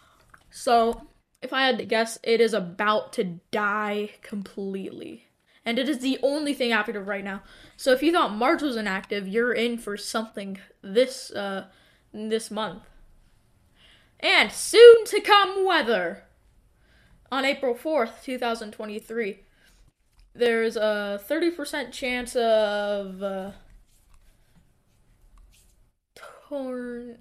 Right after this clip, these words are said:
of, uh, yeah, there's a thirty percent chance of severe thunderstorms over, o-, over an area that actually w-, s-,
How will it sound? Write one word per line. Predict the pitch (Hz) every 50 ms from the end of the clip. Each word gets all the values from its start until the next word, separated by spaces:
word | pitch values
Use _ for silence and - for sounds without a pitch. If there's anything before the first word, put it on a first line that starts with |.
| _ _ _
of, | 214 226 220 214 214 208 202 196 196 196 - - - _ _ _ _ _ - - _ _ _ _ _ _ _ _ _ _ _ _ _ _ _ _ _ _ _ _ _ _ _ _ _ _ _ _ _ _ _ _ _ _ -
uh, | - 87 113 92 85 82 92 123 262 - - - _ _ _ _ _ _ _ _ _ _ _ _ _ _ _ _ _ _ _ _ _ _ _ _ _ _ _ _ _
yeah, | 240 233 220 214 220
there's | 226 240 247 247
a | 262 240
thirty | - - 262 285 285
percent | 285 285 285 277 - 240 220 208
chance | - 254 220 214 214 - -
of | 220 202 -
severe | - - 247 202 220 226 214 220
thunderstorms | 220 208 196 196 208 214 - - 202 202 202 196 202 214 - -
over, | - 208 202 - 208 202 - _ _ _ - - - - _ - _ _ -
o-, | - 156 - - - - _
over | 233 233 233 226 220
an | 220
area | 220 220 214 214 208 208 202
that | 196 190 190 214 214 - -
actually | 226 311 370 - - - 330 311
w-, | 277 226 254 - - - _ -
s-, | - -